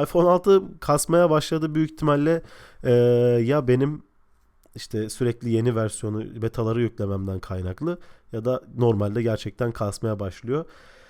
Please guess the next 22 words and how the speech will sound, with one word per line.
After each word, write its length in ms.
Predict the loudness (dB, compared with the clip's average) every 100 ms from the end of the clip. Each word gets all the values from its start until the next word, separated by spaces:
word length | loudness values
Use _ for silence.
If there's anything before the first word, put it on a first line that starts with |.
| _ _ -4
Ee, 420 | -2 0 0 -4 -8 _ -14
bu 320 | 0 2 2
sorun 320 | 4 4 6
artık 300 | 4 2 -2
oradan, 240 | 0 0
çünkü 180 | 0 2
artık 280 | 2 0 -4
sinir 220 | 0 4
etmeye 340 | 4 2 0 0
başlamıştı 480 | 0 -2 -4 -4
beni 160 | -4 -2
bir 40 |
yerden 220 | -4 -4 -6
sonra. 240 | -4 0
"Niye 280 | 4 4 4
kasıyor 380 | -2 -6 -8 -2
bu? 80 |
En 100 | 0
son 300 | 0 -2 -4 -6
modelde 460 | -4 0 0 0 0
niye 220 | 0 -2
kasıyor?" 380 | -6 -10 -14